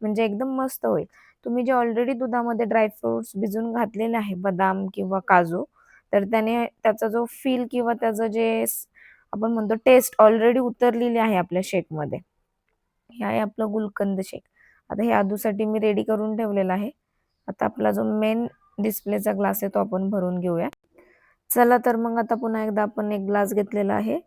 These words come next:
आता यामध्ये आपण पुन्हा एकदा ही प्रोसेस रिपीट करूयात. छान असा मस्त एक ड्रिंक जो आपल्या शरीराला या उन्हाळ्यात थंडावा देईल असं तयार करूयात. यामध्ये मी थोडेसे आईस क्यूब ॲड केलेले आहेत. त्यानंतर पुन्हा एकदा आता मी त्याच्यामध्ये सब्जी ॲड करते आहे.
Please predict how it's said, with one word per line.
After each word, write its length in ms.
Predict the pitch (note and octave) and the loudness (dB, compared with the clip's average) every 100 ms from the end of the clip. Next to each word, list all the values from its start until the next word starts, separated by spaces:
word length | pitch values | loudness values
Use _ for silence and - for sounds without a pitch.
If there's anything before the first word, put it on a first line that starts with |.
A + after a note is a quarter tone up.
| _ _ _ _ | _ _ _ _
आता 220 | - G3 G#3 | -4 0 2
यामध्ये 360 | G3 G3 G3 | 2 2 2
आपण 320 | G#3+ A3 A3 | 2 0 -4
पुन्हा 300 | A#3+ G#3+ G#3 | -2 -2 -2
एकदा 160 | G#3 G3 | -2 0
ही 80 | G#3+ | -2
प्रोसेस 480 | A3 F#3+ G3 G3+ G3+ | -2 -6 -4 -6 -4
रिपीट 320 | G3+ - G3+ | -4 -4 -6
करूयात. 380 | - G3+ G3 G#3 - | -2 0 0 -2 -6
छान 260 | G#3+ F#3+ | -6 -4
असा 180 | G#3 G#3 | -6 -4
मस्त 400 | G3 G#3 - - | -4 -4 -8 -4
एक 280 | G3+ G3 - _ _ _ _ _ | -2 -4 -8 _ _ _ _ _
ड्रिंक 360 | F#3 G#3+ A#3 A#3 - _ _ G#3 G3+ | 2 4 4 0 -10 _ _ -4 2
जो 60 | |
आपल्या 240 | G#3+ G#3+ A3 | 2 4 2
शरीराला 440 | A3+ G#3 G#3 G3+ | 4 0 2 2
या 120 | G3+ G#3 | 2 2
उन्हाळ्यात 340 | G3+ G3 G#3 - | 0 0 -2 -2
थंडावा 380 | A3 F#3+ F#3+ G3 | -4 0 0 2
देईल 220 | G3 F#3+ | 2 0
असं 180 | F#3+ F#3 - | -2 -4 0
तयार 240 | G3+ F#3+ | 2 2
करूयात. 340 | G3+ F3+ F3+ - _ - _ - | 2 -2 -2 -4 _ -20 _ -4
यामध्ये 280 | G3+ G3 G3+ | -2 0 0
मी 100 | G3+ | -2
थोडेसे 320 | G#3 G3+ - | -2 -2 0
आईस 240 | F#3+ F#3+ - | 0 0 0
क्यूब 200 | A3 G3+ | -2 0
ॲड 160 | G#3 G3+ | 0 0
केलेले 300 | G#3 G#3 G3+ | -2 -2 -2
आहेत. 240 | G3+ G#3+ G3+ - _ _ _ | -2 -2 -4 -8 _ _ _
त्यानंतर 380 | G3 G3 G3+ G3+ | -2 -2 -2 -4
पुन्हा 340 | A3+ G#3 G#3 | -4 -4 -2
एकदा 160 | G3+ G3+ | 0 0
आता 180 | G#3 G3+ | 0 0
मी 140 | G3+ | 2
त्याच्यामध्ये 460 | G3 F#3+ G3 G3 G#3+ | 0 0 -2 -4 -2
सब्जी 360 | G#3 F#3 F#3+ | -2 0 2
ॲड 200 | G3+ F#3+ | 4 4
करते 340 | - F#3+ F#3+ F#3+ | 2 -2 -2 -4
आहे. 320 | G3+ G3 | -4 -4